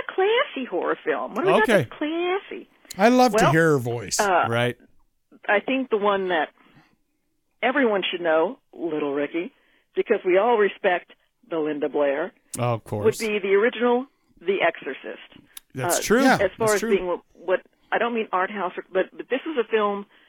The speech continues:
Speaker 1: that was treated with, um, to-, that was treated seriously. It was treated seriously by everyone who made the film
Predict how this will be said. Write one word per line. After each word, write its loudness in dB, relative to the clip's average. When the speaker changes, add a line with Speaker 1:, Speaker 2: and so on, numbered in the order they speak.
Speaker 1:
that 0
was -6
treated 2
with, 0
um, -6
to-, 0
that 2
was 0
treated -2
seriously. -2
It -4
was 0
treated -2
seriously 0
by 0
everyone -2
who -6
made 2
the -2
film 0